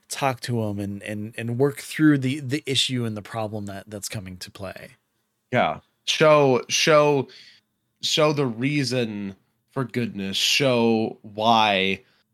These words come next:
Speaker 2: uh, he shouldn't do X, Y, or Z,
Speaker 1: Mm-hmm.
Speaker 2: because that leads down a bad path. Right?
Speaker 1: Exactly. Show,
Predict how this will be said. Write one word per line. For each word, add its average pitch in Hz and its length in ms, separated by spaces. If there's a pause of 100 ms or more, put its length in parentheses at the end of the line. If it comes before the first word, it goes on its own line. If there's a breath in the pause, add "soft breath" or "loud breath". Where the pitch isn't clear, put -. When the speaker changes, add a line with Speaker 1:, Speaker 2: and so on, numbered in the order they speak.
(380)
Speaker 2:
uh, 92 580
he - 180
shouldn't 117 500
do 107 560
X, - 260
Y, 101 260
or 92 160
Z, 76 500
Speaker 1:
Mm-hmm. 131 260 (400)
Speaker 2:
because 120 380
that 117 320 (640)
leads 123 400 (240)
down 110 180
a 82 40
bad 78 200
path. - 320 (300 soft breath)
Right? 82 100
Speaker 1:
Exactly. 104 400 (340 loud breath)
Show, 151 400